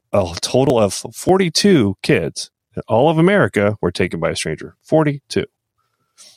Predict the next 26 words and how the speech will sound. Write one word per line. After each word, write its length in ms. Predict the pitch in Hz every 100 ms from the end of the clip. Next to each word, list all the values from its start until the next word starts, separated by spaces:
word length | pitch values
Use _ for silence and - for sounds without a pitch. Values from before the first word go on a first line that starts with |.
| _ _ _ _ _ _ _ -
Whereas, 400 | 98 104 104 110
like, 180 | 104
some 280 | - 123 110
Senate 500 | - 110 107 101 -
hearing, 320 | 107 104 107
they 100 | 98 95
said 220 | 95 90
forty 420 | - 104 107 104
million 540 | 98 95 92 98 95
kids 460 | - 98 92 95 87
were 160 | 87 82
taken 380 | - 87 98
and 160 | 90 90
put 120 | 92
into 200 | 92 85
sex 340 | - 98 95 -
trafficking 600 | - 90 90 90 85 82
and, 80 | 92
like, 140 | 92
all 140 | 110 98
that 160 | 101
stuff. 260 | - 90 -
Like, 120 | 92
it's 100 | 98
all 140 | 151 180
lies. 520 | 98 135 - -